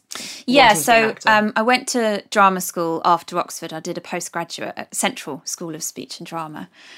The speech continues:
Speaker 1: and still harbouring those dreams that I was gonna be the next Kate Winslet. And it's that realisation as the years progress, "Oh, I'm,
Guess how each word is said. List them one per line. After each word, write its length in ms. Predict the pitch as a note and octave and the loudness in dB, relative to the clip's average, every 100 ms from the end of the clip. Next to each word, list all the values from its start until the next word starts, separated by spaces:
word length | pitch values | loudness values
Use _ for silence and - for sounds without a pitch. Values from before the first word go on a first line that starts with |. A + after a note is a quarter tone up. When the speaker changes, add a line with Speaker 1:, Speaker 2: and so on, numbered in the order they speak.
| - _ F3 | -20 _ 0
Speaker 1:
and 360 | E3+ E3+ E3 - | 0 -2 -8 -8
still 420 | - - F#3 E3 | -6 2 2 2
harbouring 680 | - F#3 D#3+ E3 E3+ D#3+ E3 | 0 2 2 2 -4 -2 -4
those 260 | D3 F3+ | -6 -6
dreams 380 | - E3 D#3 D#3 | -2 -2 -2 -6
that 100 | D#3 | -6
I 80 | C#3+ | -6
was 120 | D#3+ | -8
gonna 180 | - D3 | -10 -10
be 160 | D#3+ D3 | -10 -8
the 80 | |
next 300 | D#3+ - - | -6 -6 -8
Kate 180 | - F#3+ | -10 -8
Winslet. 600 | - B2+ - - - - - | -8 -8 -8 -6 -8 -6 -4
And 180 | A3 | -2
it's 140 | - - | -4 0
that 180 | F3+ - | 0 2
realisation 920 | F#3+ E3 D#3+ D#3+ F3 E3+ - D3+ D#3 | 2 2 0 0 0 0 -4 -6 -8
as 160 | E3+ - | -10 -8
the 100 | E3 | -6
years 400 | D#3+ D#3 D#3+ - | -4 -4 -6 -8
progress, 560 | F3+ F3+ D3+ E3 - B3+ | -10 -2 -2 -2 -12 -4
"Oh, 240 | D4 B3 | -2 0
I'm, 180 | E3 | 0